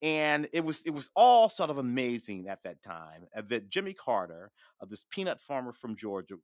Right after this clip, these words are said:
w-, was, was running as a sort of progressive, uh, liberal president.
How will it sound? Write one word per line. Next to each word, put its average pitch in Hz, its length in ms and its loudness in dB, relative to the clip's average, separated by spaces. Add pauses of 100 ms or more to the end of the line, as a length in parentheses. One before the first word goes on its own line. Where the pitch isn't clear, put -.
(120)
w-, 101 220 -10
was, 104 260 -8
was 113 240 -10
running 120 560 -2
as - 180 -8
a 139 40 -14
sort 143 240 -4
of 135 160 -10
progressive, 160 580 -8 (140)
uh, 120 180 -4
liberal 143 420 -4
president. 110 640 -6